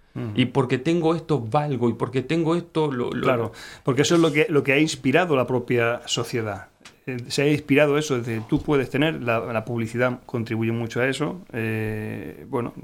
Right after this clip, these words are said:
Speaker 1: eh, el comprar es fácil, <laughs> el pagar no es tanto, ¿no? Compra ahora y paga dentro de seis meses. <laughs> En fin, pero la palabra de Dios establece unos principios muy claros en cuanto al tema de la previsión, en cuanto al tema del ahorro,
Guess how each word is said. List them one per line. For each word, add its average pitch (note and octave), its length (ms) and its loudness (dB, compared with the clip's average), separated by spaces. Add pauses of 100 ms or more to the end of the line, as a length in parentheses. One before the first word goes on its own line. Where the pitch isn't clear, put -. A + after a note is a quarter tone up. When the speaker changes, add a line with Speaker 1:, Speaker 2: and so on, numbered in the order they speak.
Speaker 1:
eh, G#2+ 640 -6
el A2+ 300 -8
comprar B2+ 380 0
es - 80 -6
fácil, C#3+ 460 -2
<laughs> - 520 -6
el A#2+ 160 0
pagar A#2+ 300 2
no A#2+ 120 -4
es A2+ 60 -8
tanto, A2 320 -2
¿no? C#3+ 160 -2
Compra G3 380 4
ahora F#3+ 280 4
y D#3 100 4
paga D#3+ 260 2
dentro D#3 320 2
de B2+ 120 2
seis C3 160 0
meses. C#3 340 2 (120)
<laughs> - 340 2 (680)
En B2 120 4
fin, C#3 200 4 (200)
pero D3+ 120 6
la D#3 120 6
palabra G3+ 240 6
de F#3 100 4
Dios F3 160 6
establece D#3 320 4
unos D#3 140 4
principios C#3+ 500 4
muy C3 180 2
claros B2+ 420 2
en A2+ 100 -4
cuanto A#2 280 2
al A2+ 120 0
tema C3 200 2
de B2 60 2
la A2+ 100 2
previsión, C#3 640 0
en B2 60 -6
cuanto A2+ 220 0
al A2 60 -2
tema A#2+ 200 0
del A2+ 100 -2
ahorro, C3+ 440 -2